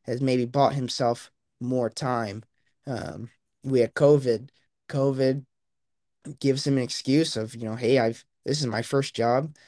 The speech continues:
and I had to deal with this." And that kinda stretched everything out. You could almost scrap that whole season. Everybody was losing money, so it didn't really matter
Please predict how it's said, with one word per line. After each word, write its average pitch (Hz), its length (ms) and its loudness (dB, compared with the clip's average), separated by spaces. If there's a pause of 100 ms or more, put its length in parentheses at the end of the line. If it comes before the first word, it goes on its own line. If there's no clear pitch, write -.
(160)
and - 120 -10
I - 60 -6
had 139 120 -2
to 127 80 -6
deal 135 200 2
with 110 140 -2
this." - 440 0 (500)
And 113 480 -6 (400)
that - 200 -2
kinda 139 200 -2
stretched - 400 2
everything 135 520 2
out. 107 240 -8
You 127 120 -8
could 123 120 -4
almost 127 240 -2
scrap 135 320 -4
that - 180 -2
whole 127 180 -2
season. 127 500 -2
Everybody 135 340 2
was 117 120 -2
losing 123 340 0
money, 120 260 0
so 110 140 -6
it 110 40 -6
didn't 143 160 -2
really 117 160 -4
matter 117 380 0